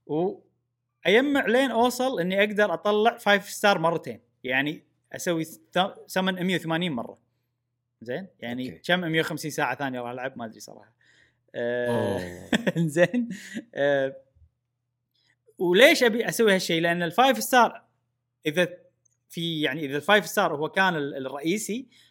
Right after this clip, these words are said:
Speaker 1: مال الإيفنت الحين الموجود، تضمنه إ-، إ-، إذا سويت سمن حق فايف ستار مرتين،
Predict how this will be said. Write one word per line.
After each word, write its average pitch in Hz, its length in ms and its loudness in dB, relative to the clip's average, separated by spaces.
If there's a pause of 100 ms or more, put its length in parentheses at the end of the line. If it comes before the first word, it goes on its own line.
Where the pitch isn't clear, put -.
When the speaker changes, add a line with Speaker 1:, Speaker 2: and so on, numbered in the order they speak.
(140)
Speaker 1:
مال 139 220 0
الإيفنت 165 600 2
الحين 156 340 0
الموجود، 135 540 -4 (640)
تضمنه 202 520 4 (200)
إ-، - 20 2
إ-، 214 220 2 (460)
إذا 214 420 2
سويت 226 320 4
سمن 226 380 0
حق - 160 -4
فايف 196 160 2
ستار 175 200 0
مرتين، - 340 -10